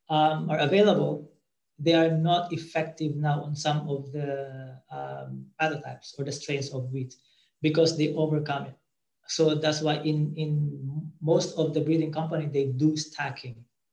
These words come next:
pyramiding of wheat. There's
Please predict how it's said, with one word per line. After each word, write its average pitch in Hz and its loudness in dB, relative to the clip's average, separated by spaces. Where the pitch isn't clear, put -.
pyramiding 151 2
of - -10
wheat. 143 -6
There's 143 -8